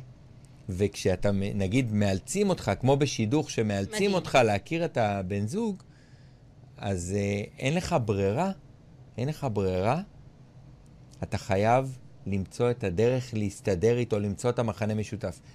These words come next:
Speaker 1: זה לא שאין לך ברירה, אם אתה מראש מוצא שזה קיצוני,
Speaker 2: יפה, בדיוק.
Speaker 1: הם, הם
Speaker 2: אז,
Speaker 1: עשו את ההתאמות,
Speaker 2: אז
Speaker 1: מה
Speaker 2: בחתונמי
Speaker 1: שיפה
Speaker 2: זה
Speaker 1: זה
Speaker 2: קיצוני, כלומר, הם היו חייבים להישאר איקס ימים אחד עם השני.
Speaker 1: אבל גם עשו להם התאמה מטורפת,
Speaker 2: נכון,
Speaker 1: זאת אומרת שהעבודה
Speaker 2: נכון.
Speaker 1: של ההתאמה היא הייתה ממש עבודה קשה.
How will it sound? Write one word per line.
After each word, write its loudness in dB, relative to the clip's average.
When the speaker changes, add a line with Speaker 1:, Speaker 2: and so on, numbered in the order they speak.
Speaker 1:
זה -2
לא 2
שאין -2
לך 0
ברירה, -2
אם 0
אתה 2
מראש 0
מוצא -2
שזה 2
קיצוני, 0
Speaker 2:
יפה, -4
בדיוק. -2
Speaker 1:
הם, 2
הם 4
Speaker 2:
אז, 0
Speaker 1:
עשו -2
את 0
ההתאמות, 4
Speaker 2:
אז 0
Speaker 1:
מה 2
Speaker 2:
בחתונמי 4
Speaker 1:
שיפה 2
Speaker 2:
זה 2
Speaker 1:
זה -2
Speaker 2:
קיצוני, 0
כלומר, 0
הם 0
היו 0
חייבים 2
להישאר 0
איקס -6
ימים 0
אחד 0
עם -4
השני. -6
Speaker 1:
אבל 4
גם 4
עשו 0
להם 4
התאמה 2
מטורפת, 2
Speaker 2:
נכון, -2
Speaker 1:
זאת -8
אומרת -2
שהעבודה 2
Speaker 2:
נכון. 4
Speaker 1:
של -2
ההתאמה 0
היא 0
הייתה 0
ממש -2
עבודה 0
קשה. -8